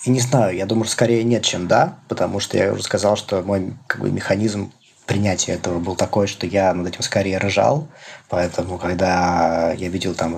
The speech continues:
рекламу, ну, или журнал Men's Health там тоже, или что-то ещё, то я скорее, типа, ржал, э, из серии там: «А, ха-ха-ха, гламурный, накачанный чувачок, он таких же в жизни не бывает». А вот порно, порно, да. Вот, э, в плане,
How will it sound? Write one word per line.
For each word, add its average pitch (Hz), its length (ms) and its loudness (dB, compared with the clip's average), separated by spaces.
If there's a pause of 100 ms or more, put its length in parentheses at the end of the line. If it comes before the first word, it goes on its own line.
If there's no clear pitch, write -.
рекламу, 95 560 -2 (200)
ну, 131 120 4
или 113 80 4 (160)
журнал 110 340 4
Men's 98 260 -6
Health 127 220 0
там 92 140 -6
тоже, 87 320 -4
или 82 340 -4 (220)
что-то - 200 -6
ещё, 127 360 4
то 147 100 -8
я 95 160 -2
скорее, 95 460 0
типа, - 320 -4
ржал, 101 420 4
э, 87 520 -4
из - 100 -4
серии 90 380 0
там: 82 220 -2
«А, 104 260 4
ха-ха-ха, 101 480 0
гламурный, 98 500 -4
накачанный 92 520 0
чувачок, - 500 0
он 90 60 -4
таких 92 240 -6
же 98 120 -2
в 87 40 -4
жизни 95 260 -2
не 90 100 -4
бывает». 90 400 0 (400)
А 101 80 4
вот 98 240 2
порно, 104 1000 2 (120)
порно, 151 300 2
да. 98 340 -4 (420)
Вот, 92 680 -2
э, - 760 0
в - 100 -12
плане, 95 560 0